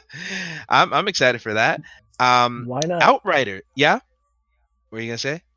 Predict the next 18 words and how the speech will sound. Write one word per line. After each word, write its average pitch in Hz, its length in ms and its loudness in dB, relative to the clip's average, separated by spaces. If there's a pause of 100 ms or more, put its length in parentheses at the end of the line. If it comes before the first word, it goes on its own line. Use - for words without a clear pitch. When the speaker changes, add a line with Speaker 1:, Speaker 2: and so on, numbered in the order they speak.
(160)
Speaker 2:
No, 190 180 4
I 151 120 4
said, 147 200 0
"Why 151 240 0
not 175 360 -4
come 143 220 -6
to 131 60 -2
Vita?" 123 240 -2
Speaker 1:
Oh, 147 180 0 (320)
Speaker 2:
<laughs> - 20 -8
Speaker 1:
yeah, 196 260 8
why 127 140 4
not 131 260 0
indeed? 104 380 -6 (720)
Um, 113 420 2 (240)
speaking 147 360 -6
of 120 220 -4 (460)
out 123 260 0